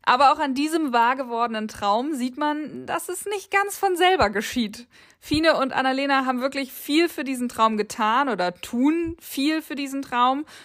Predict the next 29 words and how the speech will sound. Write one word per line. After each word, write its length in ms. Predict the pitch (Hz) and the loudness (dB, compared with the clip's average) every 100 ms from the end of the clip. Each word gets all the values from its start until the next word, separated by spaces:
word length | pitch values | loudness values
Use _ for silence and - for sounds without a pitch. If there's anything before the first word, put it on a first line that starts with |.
| - | -6
Und 240 | - 240 233 | 4 4 4
wie 100 | 254 | 2
sagt 300 | 277 269 277 | 2 2 -2
man 140 | 262 | -2
es 100 | 262 | 0
so 120 | 277 | -2
schön? 420 | 269 285 285 302 | -2 0 0 0
Blut, 320 | - 254 277 - | -2 -2 -2 -4
Schweiß 400 | - 226 240 - | 0 2 2 -2
und 160 | 220 | -6
Tränen 460 | - 220 226 233 233 - | -4 2 2 2 -2 -2
ergeben 420 | 190 185 196 208 | -2 0 -2 0
dann 220 | 185 190 | 0 -2
den 140 | 196 - | -4 -4
Erfolg. 500 | 196 - - - - - - _ _ _ _ _ 226 | -8 -4 -4 -4 -14 -20 -20 _ _ _ _ _ 2
Mal 160 | 233 | 4
wieder 160 | 285 277 | 4 4
eine 180 | 240 - | 2 0
echt 300 | 269 - - | -2 -4 -6
tolle 320 | - 269 277 | 2 6 6
Geschichte 720 | 240 - 247 240 - 226 233 | 4 0 -2 -2 -2 0 0
mit 320 | 214 214 - _ | -2 -6 -8 _
ganz 380 | - 285 359 - | -2 0 0 -4
viel 360 | - 269 277 262 | -4 -2 0 0
Motivationsschub 1000 | 240 240 214 214 - 175 165 - 180 170 | -2 -4 -6 -4 -2 -4 -4 -8 -8 -10
für 160 | - 170 | -6 -6
uns 160 | 170 | -4
alle 220 | - - | -6 -4
hier. 300 | 170 165 185 | -4 -6 -8